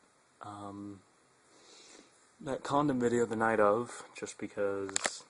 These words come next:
I thought he'd recover it in a couple hours, and it was just kinda funny, and that's about it. And days went by and he didn't recover it, and I thought, "Well, maybe he's on vacation." And I just got a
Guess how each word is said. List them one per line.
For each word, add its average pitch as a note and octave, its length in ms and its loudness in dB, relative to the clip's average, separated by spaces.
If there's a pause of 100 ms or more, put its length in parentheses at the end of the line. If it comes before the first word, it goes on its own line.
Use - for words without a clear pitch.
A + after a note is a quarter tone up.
(680)
I G#2+ 60 -4
thought G#2 220 4
he'd G2+ 140 -6
recover G#2 440 -2
it G2 60 -6
in G2+ 100 -8
a F#2+ 40 -12
couple G#2 320 2
hours, F#2+ 480 2
and G2 260 -14 (220)
it G#2+ 80 -6
was G2 160 -8
just F#2+ 200 -10
kinda G#2 160 -2
funny, F#2 360 -2 (180)
and F#2 240 -16 (1600)
that's - 220 -12
about F#2+ 260 -6
it. A#2+ 200 -2 (480)
And G#2+ 680 -12 (640)
days A#2+ 240 -4
went A2 140 -4
by C3 200 0
and A2 100 -2
he G2 80 -6
didn't A2+ 180 -4
recover G#2 440 -6
it, F2 80 -10
and F2+ 100 -12
I F#2 60 -10
thought, - 220 -12
"Well, G#2 160 -8
maybe G2+ 180 -8
he's G#2 140 -8
on G2 120 -8
vacation." G2 680 -8 (840)
And A2+ 100 -4
I A2+ 80 0
just D3 220 -4
got C3 140 2
a A2+ 260 0